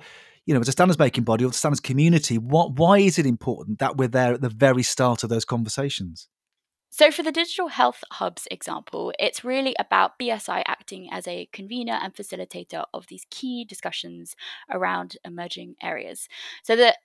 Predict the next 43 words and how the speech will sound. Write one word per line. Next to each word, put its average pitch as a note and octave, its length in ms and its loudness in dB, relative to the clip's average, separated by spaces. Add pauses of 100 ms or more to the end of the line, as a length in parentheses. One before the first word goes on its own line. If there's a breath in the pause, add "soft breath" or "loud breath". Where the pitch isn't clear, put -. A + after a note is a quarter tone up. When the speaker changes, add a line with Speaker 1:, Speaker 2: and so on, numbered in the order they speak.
Speaker 2:
one B3 200 2
of B3 60 -2
the B3 60 -6
key B3 220 -4
objectives - 500 -6
of F#3+ 280 -4
the F#3 340 -4
digital F3 280 -14
health - 260 -12
hubs - 420 -4
is F3+ 160 -6
actually F#3 460 -6
to F3+ 460 -12
ensure F#3+ 500 -6
that - 160 0
translation G3 720 -6
of F3 140 -12
knowledge F3 420 -4 (240 loud breath)
between C4 420 -4
academia F3+ 680 -6
and F#3 180 -12
industry F3+ 560 -14
and E3+ 140 -12
back - 180 -6
again. - 340 -10 (380 loud breath)
So G3+ 160 2
B C4 180 2
S A#3 140 4
I G#3 140 4
has G3+ 180 -2
a G3 80 -4
wealth A3+ 300 2
of F#3+ 80 -12
experience C4 760 0
in, G3 120 -8
in, G3 320 -12
you G3+ 80 -14
know, F3+ 120 -14
bringing A#3 320 -8
together G3 360 -8
these G3 180 -18
key G#3+ 240 -16
stakeholders, E3+ 640 -12